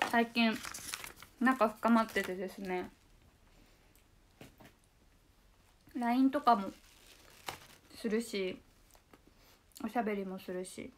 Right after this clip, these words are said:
そう、ポニーテール私あんまりしないんですけど、もう今日は何せ暑すぎて、ポニーテールをしました。えーっと、何ですかね。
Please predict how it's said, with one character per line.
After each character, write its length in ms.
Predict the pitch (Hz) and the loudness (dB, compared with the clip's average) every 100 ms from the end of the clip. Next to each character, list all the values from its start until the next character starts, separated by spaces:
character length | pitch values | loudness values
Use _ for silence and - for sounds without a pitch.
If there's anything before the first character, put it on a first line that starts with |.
| - - | -20 -8
そ 80 | 233 | -4
う、 40 | |
ポ 140 | 262 262 | 2 4
ニ 80 | |
ー 100 | 370 | 4
テ 140 | 466 427 | 2 4
ー 20 | |
ル 80 | 262 | 2
私 240 | 233 233 | 0 -4
あ 100 | 233 | -2
ん 80 | 320 | -2
ま 60 | 381 | -4
り 100 | 415 | -4
し 100 | 370 | -2
な 120 | 370 | 0
い 40 | |
ん 40 | 339 | 0
で 80 | 277 | -2
す 100 | - | -4
け 120 | 202 | -6
ど、 180 | 196 190 - - - - | -6 -8 -16 -20 -10 6
も 200 | 277 285 | 8 8
う 60 | 294 | 6
今 180 | 349 339 | 8 8
日 40 | |
は 100 | 285 | 10
何 220 | 285 294 | 10 8
せ 140 | 285 240 | 6 4
暑 220 | 226 - | 2 -2
す 200 | - 277 | -2 -2
ぎ 100 | 240 | -2
て、 300 | - 180 - - - - - - - | -2 -2 0 -4 -4 -10 -2 -2 -2
ポ 80 | - | 0
ニ 160 | 226 233 | 2 2
ー 20 | |
テ 180 | 233 220 | 0 0
ー 120 | 202 | 0
ル 60 | 208 | -4
を 60 | |
し 100 | 208 | -6
ま 80 | 196 | -6
し 120 | 202 | -6
た。 180 | - 185 - _ _ _ _ _ _ _ _ _ _ _ _ _ _ - - | -6 -10 -10 _ _ _ _ _ _ _ _ _ _ _ _ _ _ -20 -10
え 40 | 233 | -6
ー 180 | 220 | -6
っ 20 | 208 - | -8 0
と、 280 | 247 226 220 - - _ _ _ - - _ _ _ - _ _ _ _ _ _ _ | 2 2 -2 -12 -20 _ _ _ -20 -20 _ _ _ -20 _ _ _ _ _ _ _
何 180 | 240 233 | -4 -2
で 160 | 214 | -4
す 80 | 208 | -8
か 140 | - 214 | -14 -8
ね。 260 | 208 202 | -6 -8